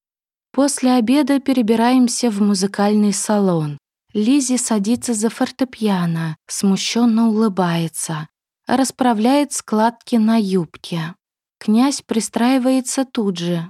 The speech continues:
у фортепиано, глядит на Лизи с обожанием. У нее красивый, но слабый голос, и поет она фальшиво.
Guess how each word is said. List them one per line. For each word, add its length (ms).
у 60
фортепиано, 1000
глядит 580
на 180
Лизи 340
с 140
обожанием. 800
У 100
нее 320
красивый, 800
но 180
слабый 540
голос, 600
и 100
поет 420
она 200
фальшиво. 840